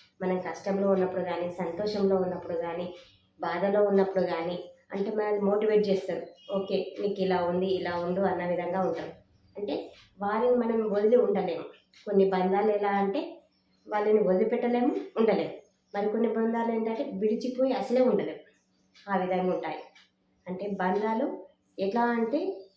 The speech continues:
ఎదుటి వ్యక్తులైనా సరే, మనమైనా సరే, ఎవరైనా సరే, వాళ్ళకు ఏ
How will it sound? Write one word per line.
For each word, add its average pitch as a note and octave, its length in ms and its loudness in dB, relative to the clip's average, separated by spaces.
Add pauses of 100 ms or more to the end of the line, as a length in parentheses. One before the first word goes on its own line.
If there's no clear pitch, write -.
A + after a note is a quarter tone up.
(100)
ఎదుటి B3 340 -2
వ్యక్తులైనా B3+ 580 2
సరే, B3+ 180 -4
మనమైనా A#3+ 580 2
సరే, C#4 220 -4
ఎవరైనా G#3+ 480 0
సరే, E3 240 -8 (560)
వాళ్ళకు A3+ 680 0 (240)
ఏ G3 140 2